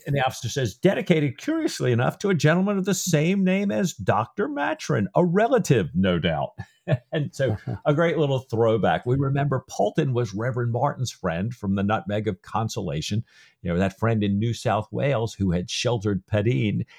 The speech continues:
Speaker 1: and helped him escape. So a, a nice throwback, a nice reference,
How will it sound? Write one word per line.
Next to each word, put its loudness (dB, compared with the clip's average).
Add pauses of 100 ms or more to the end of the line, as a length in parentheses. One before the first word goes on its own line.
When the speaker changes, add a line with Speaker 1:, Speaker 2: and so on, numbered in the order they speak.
(200)
Speaker 1:
and 0
helped -6
him -4
escape. -8 (320)
So -2 (320)
a, 0
a 2
nice -2
throwback, 0
a 0
nice 0
reference, -2